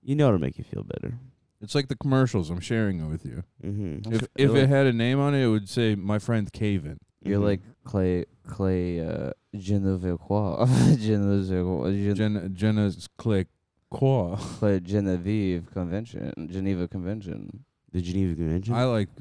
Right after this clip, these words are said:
Speaker 2: I like to see myself more as a Nuremberg trial kinda guy.
Speaker 1: I was doing cosplay at the
Speaker 3: Clay
Speaker 1: Geneva
Speaker 3: Nuremberg.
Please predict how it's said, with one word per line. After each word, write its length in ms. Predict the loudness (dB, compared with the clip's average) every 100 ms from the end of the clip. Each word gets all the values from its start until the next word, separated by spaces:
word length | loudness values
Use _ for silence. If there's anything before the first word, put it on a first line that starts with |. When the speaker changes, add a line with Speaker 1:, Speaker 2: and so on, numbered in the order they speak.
| -8
Speaker 2:
I 120 | -2
like 200 | 0 0 -2
to 100 | -6
see 160 | -4
myself 460 | 0 0 0 -2 0
more 200 | 0 2
as 120 | 0
a 100 | 0
Nuremberg 600 | 0 0 0 -4 -6 -8
trial 300 | -8 -8 -6 -6
kinda 260 | -8 -8
guy. 220 | -6 -8 -8 -12 _ _ _
Speaker 1:
I 100 | 2
was 140 | 4 6
doing 180 | 4 4
cosplay 480 | 2 2 2 2 2
at 60 |
the 60 | 0
Speaker 3:
Clay 200 | 0 0
Speaker 1:
Geneva 180 | 0
Speaker 3:
Nuremberg. 120 | 0